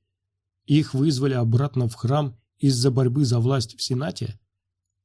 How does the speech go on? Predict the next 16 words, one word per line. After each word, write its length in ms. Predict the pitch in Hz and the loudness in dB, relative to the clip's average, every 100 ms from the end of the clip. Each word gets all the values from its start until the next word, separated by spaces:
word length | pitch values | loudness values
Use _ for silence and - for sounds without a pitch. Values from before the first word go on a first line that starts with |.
| _ - | _ -4
Было 300 | 139 165 151 | 2 4 4
немного 480 | 156 156 180 123 | 2 2 2 2
вещей, 420 | 107 110 - 110 92 | 0 0 -2 -4 -2
которые 380 | 117 113 117 | -2 0 2
интересовали 600 | 113 117 113 - 123 127 | 2 2 0 0 -2 0
его 200 | 117 120 | 0 2
ещё 400 | 117 113 - 113 | 2 2 0 -4
меньше. 380 | 92 85 80 - _ _ _ _ _ _ _ _ _ _ _ _ | -4 -6 -10 -12 _ _ _ _ _ _ _ _ _ _ _ _
«Распространяются 1000 | 123 120 113 127 117 123 123 127 117 123 | 0 0 2 0 0 0 0 -2 -2 0
ложные 400 | 120 123 113 120 | 2 2 2 2
истории», 560 | 113 - 123 87 71 - _ _ | 0 0 0 -2 -6 -18 _ _
продолжил 480 | - 113 110 101 107 | 0 2 2 0 0
Мейс. 360 | 110 98 - - _ _ _ _ | -2 -4 -8 -16 _ _ _ _
«События 560 | - 127 120 160 - 110 | -4 0 2 2 2 0
переворачивают 800 | 117 113 117 120 113 120 117 117 | 4 4 4 2 0 2 2 2
так, 280 | 139 139 | 0 -2